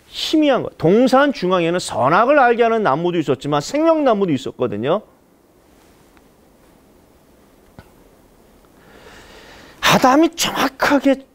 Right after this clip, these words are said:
전달 안 한 겁니다. 강하게 전달 안 한 거예요. 확실하게 전달 안 한 겁니다. 대강 희미하게 하는 거예요. 그러니까 하와가 알고 있는 것은 동산 중앙에는 두 개의 나무가 있었거든요.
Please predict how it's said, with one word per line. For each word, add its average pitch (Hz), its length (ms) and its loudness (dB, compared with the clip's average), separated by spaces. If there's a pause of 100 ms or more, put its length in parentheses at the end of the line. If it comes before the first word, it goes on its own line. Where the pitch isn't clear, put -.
(140)
전달 175 380 0
안 101 140 -2
한 151 160 -4
겁니다. 110 440 -6
강하게 226 520 2
전달 139 360 0
안 90 140 -4
한 156 140 -4
거예요. 120 160 -2 (260)
확실하게 277 560 0
전달 156 340 0
안 101 120 0
한 156 120 -2
겁니다. 131 380 -2 (220)
대강 175 440 2
희미하게 285 560 2
하는 165 220 -4
거예요. 143 180 -2
그러니까 175 300 -4
하와가 247 720 4 (200)
알고 202 400 0
있는 208 180 -2
것은 175 520 0 (480)
동산 240 480 2
중앙에는 202 520 -2
두 135 200 -2
개의 262 180 4
나무가 233 360 2
있었거든요. - 420 -12